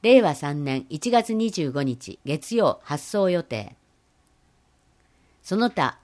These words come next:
申し込み状況は十月二十七日火曜頃に、区ホームページで公表する予定です。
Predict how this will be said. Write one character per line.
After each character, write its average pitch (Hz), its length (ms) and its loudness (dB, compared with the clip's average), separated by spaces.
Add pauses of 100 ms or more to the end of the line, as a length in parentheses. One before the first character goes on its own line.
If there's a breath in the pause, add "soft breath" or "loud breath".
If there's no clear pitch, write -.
申 233 160 2
し 262 100 -8
込 240 120 0
み 240 120 0
状 220 180 2
況 151 200 -4
は 120 320 -2 (200 soft breath)
十 202 180 2
月 240 260 2
二 226 160 0
十 160 200 -4
七 139 260 -4
日 147 420 -8 (160)
火 156 140 -2
曜 220 200 4
頃 202 240 0
に、 131 240 -2 (320 soft breath)
区 247 320 2
ホ 226 180 4
ー - 20 4
ム 240 160 2
ペ 220 200 0
ー 180 40 -2
ジ 127 120 -8
で 123 260 -4
公 208 140 4
表 220 300 2
す 202 140 -6
る 185 100 2
予 165 140 2
定 151 240 -2
で 120 140 -4
す。 - 240 -16